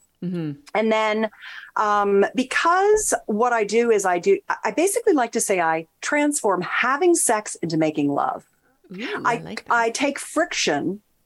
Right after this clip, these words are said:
Speaker 2: and move it into connection. And there are really three legs to my stool. The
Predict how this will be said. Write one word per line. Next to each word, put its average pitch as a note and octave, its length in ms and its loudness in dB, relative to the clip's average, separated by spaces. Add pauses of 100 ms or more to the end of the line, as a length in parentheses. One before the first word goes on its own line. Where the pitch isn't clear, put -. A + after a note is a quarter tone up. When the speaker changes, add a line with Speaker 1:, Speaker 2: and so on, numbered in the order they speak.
(260)
Speaker 2:
and A3 220 0
move A#3 220 4
it A#3+ 40 2
into F#3 200 2
connection. D#3+ 800 0 (1080)
And B3 720 2 (400)
there D4 260 0
are E4 80 0
really A4 260 4
three C#4 200 2
legs A3 300 0
to F#3+ 100 -2
my F3+ 80 2
stool. - 400 0
The - 100 -6